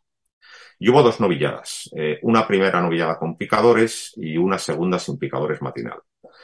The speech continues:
Con respecto a la novillada picada, eh, la ganadería local de José Cruz, pues, presentó una novillada muy desigual de, de churas que, que, que, que fluctuó entre la poca fuerza y el genio.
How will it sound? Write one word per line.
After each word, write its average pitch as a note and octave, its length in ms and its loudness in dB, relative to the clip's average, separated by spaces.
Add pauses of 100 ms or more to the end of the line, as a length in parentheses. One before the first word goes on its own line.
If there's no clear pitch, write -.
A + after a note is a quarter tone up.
(260)
Con F2+ 140 0
respecto A2 440 2
a A2+ 120 6
la A2 60 4
novillada G2+ 300 0
picada, A2 580 0
eh, - 160 -6
la D#2+ 380 -2
ganadería E2 460 4
local F2 600 0
de C#2+ 120 -8
José - 340 -6
Cruz, F#2 320 -2
pues, - 180 -6
presentó - 480 -4
una F#2 180 2
novillada E2+ 480 2
muy G2+ 400 2
desigual F2+ 720 -2 (1040)
de, D#2+ 680 -6 (400)
de F2 160 -2
churas G2 440 0
que, E2+ 300 -4 (420)
que, E2+ 380 -2
que, D#2+ 300 -4
que F2+ 120 -6
fluctuó G#2 480 -2
entre G2 240 0
la D#2 120 0
poca E2+ 240 -2
fuerza - 440 -4
y - 80 -4
el - 120 -8
genio. - 280 -12